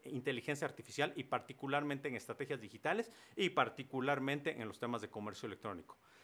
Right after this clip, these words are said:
Porque al final no es el tema de que si de deep learning, machine learning,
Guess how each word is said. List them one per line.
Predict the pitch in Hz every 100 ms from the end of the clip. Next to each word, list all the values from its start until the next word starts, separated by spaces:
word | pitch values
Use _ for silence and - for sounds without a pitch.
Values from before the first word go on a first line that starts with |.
| - _ _
Porque | 139 180 190 - _ _
al | 131 139
final | 165 170 185 190 196 - _ _ _ _ -
no | 151 165 196
es | 196
el | 180
tema | 180 175
de | 156
que | 139
si | 120 131
de | 135 147
deep | 131 143 139
learning, | 131 139 135 139 139 135
machine | 107 - 131 123
learning, | 127 135 139 139 139 139